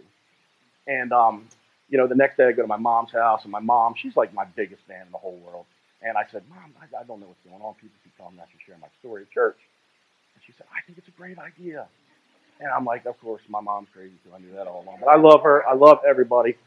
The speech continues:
um, that told me to do this. And, um, you know, when Joel asked me to do it, um, I really didn't know what to say, and I prayed about it all weekend. And that's kinda, like, my, my way that I go about my life.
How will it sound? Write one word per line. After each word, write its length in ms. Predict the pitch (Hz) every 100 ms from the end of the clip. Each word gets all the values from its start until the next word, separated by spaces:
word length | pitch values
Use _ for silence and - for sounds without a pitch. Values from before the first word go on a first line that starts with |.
| _ _ _
um, 240 | 113 107 104
that 240 | 107 101
told 200 | - 120
me 80 | 113
to 80 | 104
do 200 | 92 104
this. 220 | 98 98 - _ _
And, 240 | 110 107
um, 300 | 104 101 98 _ _ _ _ _ _
you 100 | -
know, 220 | 120 117 117 _ _ _ -
when 120 | 127
Joel 240 | 147 202
asked 180 | 190 -
me 80 | 147
to 80 | 110
do 260 | 131 135
it, 100 | 110 - -
um, 440 | 117 110 110 104 113 _ _ _ _ _ _ _ _ _ _ _ _ _
I 40 | 156
really 240 | 202 220
didn't 160 | 202 196
know 80 |
what 120 | 180 165
to 140 | _
say, 360 | 139 139 139 143 _
and 120 | 120 113
I 80 |
prayed 240 | 113 180 196
about 240 | 175 151
it 60 | 131
all 140 | 117
weekend. 320 | 110 110 113
And 80 | 156
that's 160 | 277 -
kinda, 200 | - 175
like, 220 | 135 107
my, 280 | 101 101 95 _ _ _ _ _ _ _
my 140 | 117
way 180 | 110 110
that 120 | 104
I 120 | 98
go 180 | 98 98
about 220 | 98 95
my 120 | 92 92
life. 220 | 92